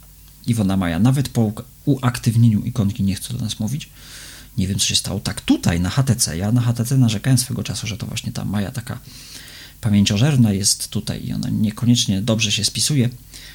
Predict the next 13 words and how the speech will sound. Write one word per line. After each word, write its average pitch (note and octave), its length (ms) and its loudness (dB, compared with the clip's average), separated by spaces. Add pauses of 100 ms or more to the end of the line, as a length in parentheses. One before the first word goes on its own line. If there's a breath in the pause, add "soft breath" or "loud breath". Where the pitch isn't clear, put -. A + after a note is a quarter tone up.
(140 loud breath)
Tak, A#2+ 140 2
w - 40 -8
przypadku - 400 -2
H G#2+ 120 -2
T G#2+ 100 -2
C - 100 -4
Sensation G2+ 520 0
muszę F#2+ 220 0
to - 180 -4
odwołać C3 580 2 (760)
i A#2+ 220 4 (600 loud breath)
zarówno G#2 680 2
jest - 420 0